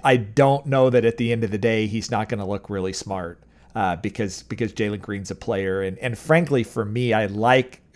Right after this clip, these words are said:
it just with the current roster. And again, I would not draft on need, but I'm just saying with the current roster,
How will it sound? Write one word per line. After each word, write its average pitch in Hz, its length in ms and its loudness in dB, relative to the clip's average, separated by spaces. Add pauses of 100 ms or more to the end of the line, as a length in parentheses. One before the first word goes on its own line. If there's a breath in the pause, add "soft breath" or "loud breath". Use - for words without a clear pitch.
(120)
it 117 300 -4
just 135 260 0
with 143 60 -2
the - 80 0
current 156 280 0
roster. 123 640 2
And 113 140 -6
again, 107 260 -2
I 104 60 0
would 104 160 -2
not 123 200 0
draft 131 360 6
on 151 180 4
need, 139 340 0 (300 soft breath)
but 127 100 0
I'm 120 120 2
just 127 160 2
saying 117 320 0
with 131 160 4
the 131 80 2
current 135 320 0
roster, 113 720 4